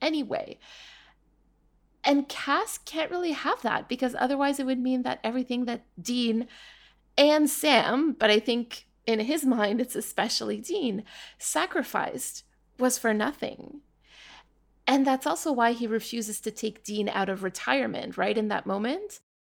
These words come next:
he's very clear with Crowley about that. So let's be very clear here. Cass started a literal civil war to protect his boyfriend.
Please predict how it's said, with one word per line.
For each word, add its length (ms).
he's 240
very 220
clear 260
with 160
Crowley 400
about 320
that. 320
So 380
let's 280
be 120
very 280
clear 420
here. 560
Cass 340
started 560
a 80
literal 480
civil 480
war 400
to 140
protect 440
his 200
boyfriend. 680